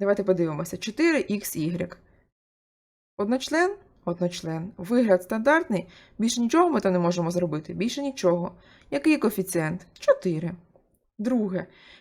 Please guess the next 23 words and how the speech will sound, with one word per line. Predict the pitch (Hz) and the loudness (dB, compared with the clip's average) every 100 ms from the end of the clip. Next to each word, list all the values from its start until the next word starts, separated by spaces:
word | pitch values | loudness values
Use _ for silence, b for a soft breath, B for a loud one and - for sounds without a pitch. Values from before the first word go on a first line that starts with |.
| B | B
Мінус | 214 247 220 233 | 2 4 4 0
п'ять | 208 247 302 294 - | 0 2 2 0 0
а | 220 254 | 2 2
б | 202 180 202 208 - | 4 6 6 2 -4
а. | 170 165 - _ _ _ _ _ _ _ _ _ _ _ _ _ _ | -4 -4 -8 _ _ _ _ _ _ _ _ _ _ _ _ _ _
Це | - 175 | -4 -4
одночлен, | 160 170 - 180 247 359 - | -4 -6 -4 -2 -2 -2 -2
але | - 175 | 2 2
не | 226 | 2
стандартного | 285 403 349 233 233 208 214 | 0 -2 0 0 0 -2 0
вигляду, | 185 196 190 180 175 | 2 2 4 2 0
да? | 220 403 b b b b - | -2 -4 b b b b -8
Щоб | - 180 | -2 2
він | 190 | 2
був | 190 | 2
стандартним, | 190 202 202 302 370 233 | 2 2 4 2 2 0
що | 240 | 0
треба | - 180 175 | 2 2 2
зробити? | 175 170 165 - - | 0 -2 -2 -4 0
А | 135 | 0
помножити | 147 180 202 208 196 185 | 0 -2 -2 -2 0 0
на | 185 - | 0 -2
а. | 147 | -4